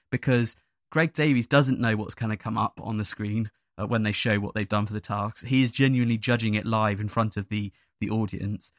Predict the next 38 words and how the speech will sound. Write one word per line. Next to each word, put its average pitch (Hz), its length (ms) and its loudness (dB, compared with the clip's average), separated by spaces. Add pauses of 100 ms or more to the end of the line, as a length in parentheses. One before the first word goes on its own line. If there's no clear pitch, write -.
(180)
and 127 300 6 (160)
they're 123 220 0
all 147 200 4
interacting 135 480 0
together. 113 300 -2
I 131 140 4
think 170 200 2
it 131 160 -2
genuinely 143 440 4
is 117 140 2
the - 100 -6
perfect - 480 -2
show 110 360 -2 (340)
for 117 260 0
a 117 40 -2
situation 107 540 -4
like 104 160 -2
lockdown, 101 480 -6 (320)
and 165 140 8
it's - 180 0
all 170 140 2
free. 131 500 2
You 117 140 0
can 139 120 2
watch 139 220 2
it 123 80 0
right 123 180 2
now, 123 280 4
binge 147 400 2
yourself 135 500 0
silly. 143 480 0 (380)
And, 113 320 2
uh, 117 200 4
may 135 160 4
I 131 40 6
make 131 240 4
a 120 80 0
recommendation? 113 840 -2